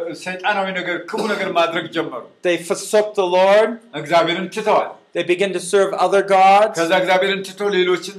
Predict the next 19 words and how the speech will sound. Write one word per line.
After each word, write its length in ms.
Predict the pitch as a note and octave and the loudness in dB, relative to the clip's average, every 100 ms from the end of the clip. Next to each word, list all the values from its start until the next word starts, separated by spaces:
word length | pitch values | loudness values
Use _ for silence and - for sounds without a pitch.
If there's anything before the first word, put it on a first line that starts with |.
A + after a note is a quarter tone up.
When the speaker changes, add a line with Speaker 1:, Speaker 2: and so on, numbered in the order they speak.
| F#3 | -4
Speaker 1:
ማገልገል 500 | F3 F3 F3 - F#3+ | 0 0 0 -2 -4
ጀምረዋል። 480 | E3 F3+ E3+ D3+ A#2 - | -4 -6 -4 -4 -4 -2
Speaker 2:
The 140 | F3 | 0
enemy 300 | F#3+ G#3 G3 | 2 0 -2
comes 340 | G3+ G#3 G3+ F#3+ | -2 -2 -2 -4
in 100 | F#3+ | -8
stronger. 600 | - G3 F#3+ G3 F#3+ G#3 G#3+ | -6 0 4 4 4 4 4
Speaker 1:
እና 160 | D3+ E3 F#3 F#3 | 0 -2 -2 -2
የ-, 180 | F#3 F#3+ F#3+ F#3+ F#3+ | -2 -4 -4 -6 -10
ጠላቶቻቸው 800 | - G3 F#3+ F#3+ F#3+ G3 F#3+ G3+ | -6 2 4 2 -2 -2 0 -2
ደግሞ 200 | F#3 F#3 G3 G3 - _ | -6 -4 -4 -4 -8 _
በእነሱ 420 | F3+ G3+ F#3+ F#3 G3+ | -6 -4 -4 -4 0
ላይ 140 | F#3+ F#3 | 2 4
የበረቱ 460 | F#3 F#3+ F#3 F#3 G3 F3+ | 4 4 2 0 -4 -2
Speaker 2:
And 180 | F3+ | 0
there's 20 | F#3 F#3+ | 4 2
Speaker 1:
መጥተዋል። 160 | F#3 - | 2 2
Speaker 2:
great 240 | G3 G3 - | 4 4 0
distress. 540 | F#3 - F#3+ D#3 - | -6 -4 0 0 0